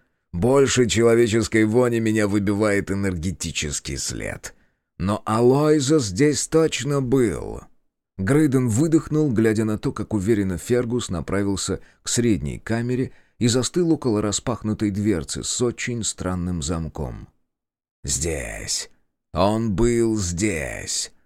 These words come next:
Грейден подошёл ближе и посмотрел на пустое помещение, в котором было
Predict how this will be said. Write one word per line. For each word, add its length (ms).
Грейден 460
подошёл 380
ближе 340
и 40
посмотрел 520
на 120
пустое 360
помещение, 640
в 80
котором 420
было 240